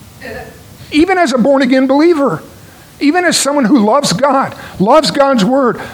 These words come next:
loves God's people, loves God's purpose, loves God, God's kingdom, loves his name, loves everything about him, still it takes effort,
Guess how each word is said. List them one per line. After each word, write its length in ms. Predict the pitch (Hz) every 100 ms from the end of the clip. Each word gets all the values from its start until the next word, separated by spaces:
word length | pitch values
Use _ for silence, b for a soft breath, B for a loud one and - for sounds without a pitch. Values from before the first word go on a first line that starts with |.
| 170
loves 280 | 226 302
God's 300 | 196 269 269
people, 500 | - - 254 - 170 - B -
loves 340 | 185 254 269
God's 300 | 196 269 262
purpose, 500 | - 226 233 240 190
loves 300 | 196 269 277
God, 400 | 269 262 - 190
God's 260 | 262 269 -
kingdom, 520 | - 294 240 208 123 B B B B
loves 340 | 196 262 302
his 260 | 330 254 170
name, 520 | 202 262 254 240 220 - B B B B
loves 360 | 175 233 277 -
everything 500 | 254 269 285 175 269
about 320 | 240 247 330 262
him, 300 | 196 156 117 B B B
still 840 | - - - 320 226 147 214 196 - -
it 120 | 175 -
takes 360 | 180 180 - - -
effort, 560 | 262 285 233 247 -